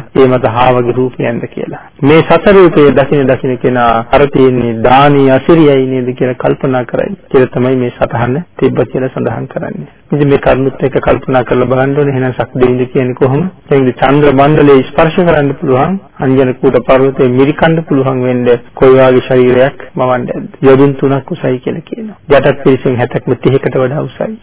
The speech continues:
හැතැක්ම තිහක්වත් උසයි නම් යටත් පිරිසෙන් හැතැක්ම විස්සක්වත්, විස්සක්වත් මහත තියෙන්නේ. ඒකට මේ දෙවිවරුන්ගේ කායික ස්වභාවය අතිශයින් බලවත් පිරිසක්. නමුත් මේ පිරිස බුදුරජාණන් වහන්සේ ළඟ, බුදුරජාණන් වහන්සේ ළඟ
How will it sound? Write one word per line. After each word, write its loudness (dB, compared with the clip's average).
හැතැක්ම 2
තිහක්වත් 2
උසයි 4
නම් 0
යටත් 2
පිරිසෙන් 2
හැතැක්ම -2
විස්සක්වත්, -2
විස්සක්වත් -2
මහත 0
තියෙන්නේ. -8
ඒකට 0
මේ -2
දෙවිවරුන්ගේ -2
කායික 0
ස්වභාවය -4
අතිශයින් -4
බලවත් -2
පිරිසක්. -2
නමුත් -2
මේ 0
පිරිස 0
බුදුරජාණන් 0
වහන්සේ -8
ළඟ, -2
බුදුරජාණන් 4
වහන්සේ 0
ළඟ -2